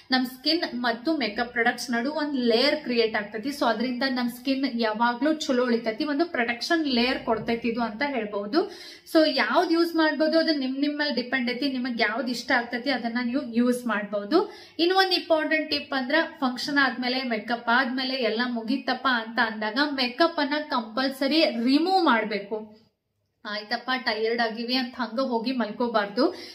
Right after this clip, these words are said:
So ಆ makeup ಅನ್ನ cleanser use ಮಾಡ್ರಿ, ಅಥವಾ ನೀವು ಅಲೋವೆರಾ ಜೆಲ್ ಯೂಸ್ ಮಾಡ್ಬೋದು, ಅಥವಾ simply cleansing milk ಅಥವಾ,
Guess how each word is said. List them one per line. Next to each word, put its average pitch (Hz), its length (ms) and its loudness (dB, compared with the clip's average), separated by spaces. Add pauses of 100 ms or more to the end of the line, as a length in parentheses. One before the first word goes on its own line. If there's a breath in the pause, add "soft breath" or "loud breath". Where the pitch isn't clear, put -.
(160 loud breath)
So 302 60 4
ಆ 277 180 6
makeup 294 380 0
ಅನ್ನ 277 160 -2 (100)
cleanser 262 560 0
use 262 260 -6
ಮಾಡ್ರಿ, 254 400 0
ಅಥವಾ 233 320 0
ನೀವು 226 160 -4
ಅಲೋವೆರಾ 220 380 2
ಜೆಲ್ 240 300 0
ಯೂಸ್ 262 260 -4
ಮಾಡ್ಬೋದು, 233 420 0
ಅಥವಾ 233 240 0
simply 262 460 -2
cleansing 247 480 0
milk 240 200 2
ಅಥವಾ, 262 240 2